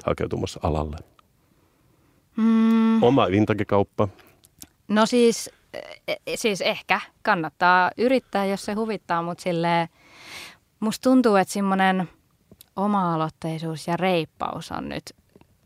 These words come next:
Speaker 2: niinku, millä pääsee aika pitkälle. Öö, koronan jälkeen aika moni jotenkin lamaantui, öö, ja oli vaikea löytää harkkapaikkoja, vaikea, niinku,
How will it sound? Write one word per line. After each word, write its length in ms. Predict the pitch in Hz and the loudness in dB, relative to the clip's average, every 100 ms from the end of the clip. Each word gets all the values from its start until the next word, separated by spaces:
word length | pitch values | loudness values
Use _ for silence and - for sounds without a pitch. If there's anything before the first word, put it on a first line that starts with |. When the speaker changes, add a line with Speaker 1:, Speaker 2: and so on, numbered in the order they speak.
| - | -16
Speaker 2:
niinku, 480 | 165 151 156 - 151 | -12 -12 -12 -12 -12
millä 300 | - 180 170 | -10 -10 -8
pääsee 360 | 170 160 160 170 | -4 -4 -4 -6
aika 200 | 170 170 | -6 -6
pitkälle. 580 | - 175 - 180 180 180 - _ _ _ 180 | -6 -6 -6 -6 -6 -8 -12 _ _ _ -2
Öö, 440 | 175 170 175 170 - | 0 2 2 0 0
koronan 420 | 202 208 190 170 | 2 2 2 2
jälkeen 540 | 160 160 170 160 160 | 0 0 -2 -2 -2
aika 220 | 165 170 | -4 -4
moni 360 | 175 185 175 160 _ _ - | -2 -2 -2 -6 _ _ -6
jotenkin 420 | 180 170 160 165 - _ _ | -4 -4 -4 -6 -10 _ _
lamaantui, 640 | 180 185 185 165 160 165 170 _ _ - | 2 4 4 0 -2 -4 -6 _ _ -6
öö, 60 | 170 165 165 160 | -2 0 0 0
ja 160 | 165 165 | 2 2
oli 160 | 165 | 0
vaikea 360 | 160 165 165 165 | 0 0 -2 -2
löytää 320 | 170 202 208 | -2 -2 -2
harkkapaikkoja, 680 | 175 - 170 165 165 - 170 | -4 -8 -8 -6 -6 -6 -4
vaikea, 380 | 170 165 180 170 | -2 -4 -6 -8
niinku, 360 | 170 175 175 | -8 -10 -12